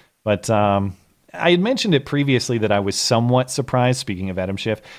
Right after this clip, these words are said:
that Nancy Pelosi opted to put hyper-partisans like Adam Schiff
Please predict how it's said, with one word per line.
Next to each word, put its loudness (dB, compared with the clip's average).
that 0
Nancy 2
Pelosi 2
opted -2
to 0
put -2
hyper-partisans -2
like -4
Adam 0
Schiff 0